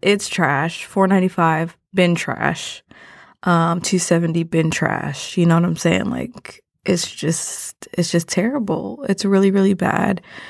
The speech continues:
Um, like, there's traffic on back roads. Why is that a thing? Like, that's probably more aggravating more than anything is, like,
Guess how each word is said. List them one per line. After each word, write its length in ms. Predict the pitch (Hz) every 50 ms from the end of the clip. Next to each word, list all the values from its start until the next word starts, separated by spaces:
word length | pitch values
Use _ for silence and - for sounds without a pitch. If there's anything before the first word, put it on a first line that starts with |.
| - - - - - _ _ -
Um, 800 | 196 180 175 180 180 156 - - - - - - 202 208 190 - _ _ _ _ _ _ _ _ _
like, 440 | - 180 175 170 165 - - - _ _ _ _ _ _ _
there's 200 | - 175 165 165
traffic 400 | - - 185 185 175 - 170 -
on 140 | 160 175 170
back 320 | - 175 170 170 - -
roads. 420 | - - - - - - - -
Why 220 | - 185 175 175 175
is 120 | 175 175
that 140 | 185 170 170
a 60 | 170
thing? 480 | 170 - - 185 170 175 - 180 185 185
Like, 560 | 180 - 180 - - - 208 - _ - - - - - -
that's 160 | - 202 208 -
probably 320 | - - 269 262 240 208
more 360 | 190 185 185 180 180 175 - -
aggravating 1120 | - 160 156 160 165 - - 170 175 160 170 175 170 170 180 190 196 202 214 220 220 214 - _ _ _ _ _ _ _ _ _ _ _ _ _ _ _ _ _
more 180 | 196 165 165 165
than 140 | 156 165
anything 600 | 165 165 160 165 - - - - - - - - -
is, 240 | - 185 185 175 175
like, 360 | 175 170 165 160 165 - -